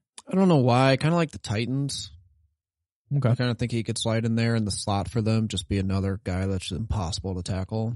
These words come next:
Speaker 1: on that team.
Speaker 2: Yeah, I'm thinking playmakers, right? Like, y-, you know, he's, he's a guy that can come in and kinda just, just be a playmaker. Um, I mean, the Jags need some help, in my opinion. They don't, they
Speaker 1: Yeah,
Speaker 2: need
Speaker 1: they do have
Speaker 2: playmakers.
Speaker 1: Shenault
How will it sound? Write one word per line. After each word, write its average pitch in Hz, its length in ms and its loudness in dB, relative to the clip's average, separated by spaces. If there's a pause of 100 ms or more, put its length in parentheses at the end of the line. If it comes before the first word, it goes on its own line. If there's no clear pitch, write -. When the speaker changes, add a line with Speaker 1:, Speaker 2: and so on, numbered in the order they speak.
(120)
Speaker 1:
on 113 140 0
that 113 180 0
team. 120 400 -2 (1160)
Speaker 2:
Yeah, 196 100 8
I'm 202 60 6
thinking 220 240 4
playmakers, 113 600 4
right? 120 300 4
Like, 117 320 0 (120)
y-, 113 200 -4
you 135 120 2
know, 127 100 2
he's, 127 380 4
he's 143 200 6
a 143 40 4
guy 131 160 6
that 131 120 4
can 127 100 0
come 123 220 4
in 120 140 4
and 113 120 2
kinda 123 340 4
just, 113 420 0 (280)
just 120 180 0 (160)
be 127 200 4
a 117 60 4
playmaker. 113 720 2 (600)
Um, 113 800 2 (640)
I 127 40 2
mean, 135 100 6
the 117 80 4
Jags 123 380 4
need 123 160 4
some 120 120 -2
help, 117 200 4
in 120 80 4
my 117 140 4
opinion. 117 400 2
They 113 120 4
don't, 120 160 6
they 117 160 6
Speaker 1:
Yeah, 117 80 6
Speaker 2:
need 120 220 4
Speaker 1:
they 143 180 6
do 170 80 8
have 156 200 8
Speaker 2:
playmakers. 113 120 6 (160)
Speaker 1:
Shenault 110 340 2